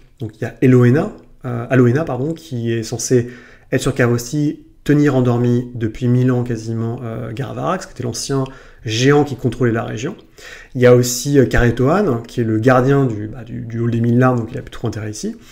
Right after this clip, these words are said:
Et il y a Valaharai, hein, qui était la, qui est la tisseuse. Donc c'est celle qui produit une sorte de, de mycélium, un dôme de mycélium au-dessus de Simba pour empêcher justement que les, les grosses saloperies, euh, se réveillent.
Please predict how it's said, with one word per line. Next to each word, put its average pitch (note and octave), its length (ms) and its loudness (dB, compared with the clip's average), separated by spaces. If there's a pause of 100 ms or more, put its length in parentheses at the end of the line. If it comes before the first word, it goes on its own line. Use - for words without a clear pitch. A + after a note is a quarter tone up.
(300)
Et C#3+ 80 6
il D3 60 6
y C#3+ 80 4
a C#3+ 80 6
Valaharai, B2+ 640 2
hein, B2 120 -2
qui - 120 -12
était C#3+ 160 2
la, B2+ 240 4
qui B2 100 0
est - 20 4
la A2 60 4
tisseuse. B2 460 0 (120)
Donc A2+ 160 -6
c'est - 140 -4
celle D3 240 0
qui C3+ 240 -6
produit C#3 500 0
une D3 100 2
sorte C#3 260 -4
de, A2 240 -2 (240)
de A#2+ 80 -2
mycélium, C#3 720 4
un A#2+ 80 -6
dôme C#3+ 160 4
de C3+ 80 4
mycélium B2+ 520 0
au-dessus C3+ 220 -4
de B2+ 60 -6
Simba B2+ 420 0
pour A2 160 -4
empêcher A2+ 380 -2
justement B2 320 -2
que A#2 100 -10
les, G#2+ 120 -8 (380)
les B2+ 60 -2
grosses B2+ 220 4
saloperies, C3 500 2
euh, B2 300 0
se - 140 -8
réveillent. G#2 260 -10